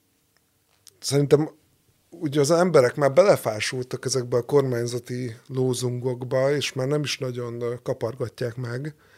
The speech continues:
De azért, ö, szerintem így ezen érdemes elgondolkozni, hogy pontosan ez mit is jelent ez a mondat. Hogy ez tulajdonképpen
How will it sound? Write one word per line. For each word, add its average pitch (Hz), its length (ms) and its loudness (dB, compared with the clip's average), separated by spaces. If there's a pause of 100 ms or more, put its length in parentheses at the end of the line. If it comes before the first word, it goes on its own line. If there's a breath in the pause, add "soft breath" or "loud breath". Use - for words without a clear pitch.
(680 soft breath)
De 131 160 0
azért, 131 540 2
ö, 143 280 4 (460)
szerintem 135 440 -4
így 143 240 -8
ezen 139 260 -2
érdemes 147 400 0
elgondolkozni, 117 640 -6
hogy 117 140 -10
pontosan 131 420 -8
ez 117 80 -6
mit 113 260 -10
is 135 200 -6
jelent 139 300 -2
ez 151 100 -2
a 156 60 -4
mondat. 117 540 -10 (220)
Hogy 120 240 -10
ez 120 220 -4 (1000)
tulajdonképpen 143 1120 2